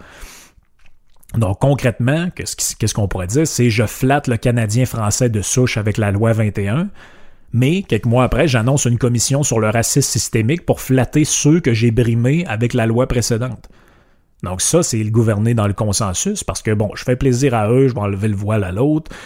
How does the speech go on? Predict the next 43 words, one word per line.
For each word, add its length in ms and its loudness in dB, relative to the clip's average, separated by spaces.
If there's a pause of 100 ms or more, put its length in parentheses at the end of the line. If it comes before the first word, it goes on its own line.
(160)
mais 80 -4
ceux 180 2
que 60 2
j'ai 60 2
enlevé 180 2
le 60 2
voile, 220 2
je 80 0
vais 40 -2
dire, « 160 0
Ben 140 2
oui, 240 4
je 160 0
sais 220 0
que 60 2
vous 100 0
êtes 100 -4
un 140 2
peu 100 0
discriminés, 560 0
voici 540 2
une 180 2
commission 480 0
sur 140 -2
le 100 2
racisme 320 0
systémique. » 600 -2 (320)
Puis 100 -2
là, 60 4
ben 120 0
les 200 0
autres, 180 4
là, 60 -2
après 160 -4
ça, 100 -2
ils 60 0
vont 100 -2
être 80 -4
fâchés, 360 -4
ils 60 -2
vont 120 -2
dire, « 200 -4
Chris, 320 -8